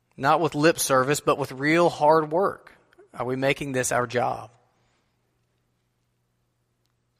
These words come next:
Everywhere I've turned lately, God has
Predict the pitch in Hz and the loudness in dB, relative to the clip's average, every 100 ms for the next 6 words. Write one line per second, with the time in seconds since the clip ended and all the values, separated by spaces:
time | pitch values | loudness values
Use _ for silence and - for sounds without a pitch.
0 | _ _ _ 139 165 170 151 147 135 - | _ _ _ 0 2 6 8 6 4 -12
1 | - - 165 170 143 120 135 156 135 117 | -8 4 6 6 2 2 2 2 2 -2
2 | 117 127 _ _ _ _ - 131 131 147 | -2 -8 _ _ _ _ -20 0 4 6
3 | 139 131 - | 6 2 -6